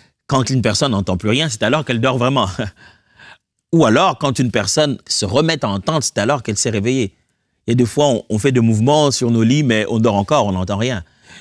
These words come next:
Du coup, quand quelqu'un dort, il est là en train de dormir, et dès que ses oreilles s'ouvrent, ah, c'est pas le meilleur moment de parler de lui, parce qu'il entend en réalité. Et comment tu le sais ? C'est, tu peux même pas le savoir avec un geste de son corps, ses oreilles se sont ouvertes. Alors, ici, Job dit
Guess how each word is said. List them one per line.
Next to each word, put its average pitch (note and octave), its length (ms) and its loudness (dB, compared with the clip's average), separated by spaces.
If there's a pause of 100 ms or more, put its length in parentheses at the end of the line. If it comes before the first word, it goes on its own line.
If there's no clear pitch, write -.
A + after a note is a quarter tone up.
Du A2+ 100 2
coup, C#3+ 160 2
quand C3 160 0
quelqu'un A#2 340 0
dort, D#3 560 2 (160)
il A2+ 120 2
est A2+ 80 4
là C#3 120 2
en B2+ 80 -4
train G#2+ 140 -6
de G#2 60 0
dormir, A#2+ 400 -2 (720)
et A#2 80 0
dès A#2+ 120 4
que - 80 -2
ses A2 220 0
oreilles C#3+ 220 2
s'ouvrent, C#3+ 420 2
ah, A2+ 240 0
c'est - 140 -2
pas F3 140 0
le E3+ 40 0
meilleur D#3 160 0
moment D3+ 240 0
de D3+ 60 -2
parler C#3 220 0
de B2 100 2
lui, A2 140 2
parce C3 200 0
qu'il C3 180 2
entend A#2+ 300 0
en B2+ 40 0
réalité. F#2 420 -2 (180)
Et D3 80 2
comment F#3+ 240 2
tu - 100 0
le B2+ 120 4
sais ? A#2+ 220 -2 (140)
C'est, A#2 220 2 (120)
tu C3+ 140 -4
peux D#3 140 2
même D#3+ 220 2
pas D#3+ 100 2
le D3 60 -2
savoir C3+ 300 2
avec B2 200 0
un A2+ 80 -2
geste A#2 240 -2
de G#2+ 60 -2
son F2 180 -4
corps, B2+ 180 -2 (140)
ses G#2+ 300 0
oreilles C#3+ 180 2
se - 120 -6
sont G2+ 220 -8
ouvertes. A#2 280 -12 (640)
Alors, C3 360 2 (800)
ici, G#3+ 380 2
Job D#3+ 360 2
dit D#3 440 0